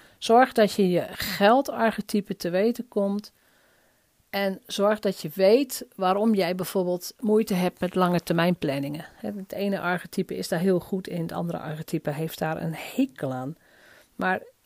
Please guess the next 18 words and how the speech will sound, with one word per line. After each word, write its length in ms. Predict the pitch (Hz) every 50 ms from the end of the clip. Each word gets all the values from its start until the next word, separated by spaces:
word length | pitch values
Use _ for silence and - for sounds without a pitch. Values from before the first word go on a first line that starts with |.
| _ _ _ _ - _ _
ja, 360 | _ - - 233 202 165 151 - - - _ _ _ _ _ _ _
het 220 | - 202 - -
is, 220 | 262 233 208 - 220
ik, 260 | - - - - -
ik 240 | - - 277 269 -
vind 240 | - - 285 254 226
het 100 | 214 -
nodig 400 | 220 214 226 262 294 277 247 -
om 300 | - 240 226 226 233 240 _ _ _
te 120 | - 208
groeien, 460 | - - - 254 269 285 294 285 262
heb 140 | 208 226 -
je 120 | - 220
zelfinzicht 720 | 196 - 208 190 190 - - 143 139 - - 143 139 - -
nodig. 520 | 147 127 131 131 135 - - - _ _ _ _ _ _ _ _ _ _ _ - _ _ _ _ _
Dit 240 | - 302 370 359
gezegd 440 | - - 359 - - 311 294 - -
hebbende, 520 | - 240 240 240 240 240 240 240 277 320